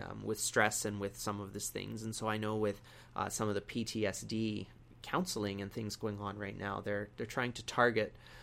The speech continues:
certain, um, occupations or ge-, uh,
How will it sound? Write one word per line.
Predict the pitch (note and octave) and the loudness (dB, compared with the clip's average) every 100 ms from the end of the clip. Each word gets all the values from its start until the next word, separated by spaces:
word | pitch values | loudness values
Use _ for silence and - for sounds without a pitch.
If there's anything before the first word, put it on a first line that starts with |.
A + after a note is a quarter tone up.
| - - | -16 -2
certain, | - B2 A#2 G#2 - - | 2 4 2 -6 -8 -8
um, | G2 G2 G2+ G2 - - - - - | -6 -4 -6 -10 -12 -20 -18 -8 0
occupations | A2 - G#2+ C3 B2 C3+ A#2 | 0 0 0 2 2 -2 -2
or | G2+ | -2
ge-, | F#2 - - | -2 -6 -4
uh, | G2 | -4